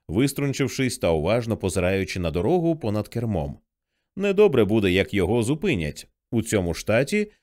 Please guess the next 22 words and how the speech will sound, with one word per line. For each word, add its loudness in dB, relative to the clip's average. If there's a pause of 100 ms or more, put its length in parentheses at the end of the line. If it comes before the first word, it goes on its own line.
(120)
допустима 0
норма 0
алкоголю 0
в -6
крові 0
становила 0
нуль -2
вісім -4
проміле. -4 (680)
Джек 2
дістався 0
своєї -2
старої 0
Асьєнди -4 (300)
приблизно 2
в -6
ту -2
саму 0
мить, -2
коли 0
Голлі 0
Гібні -2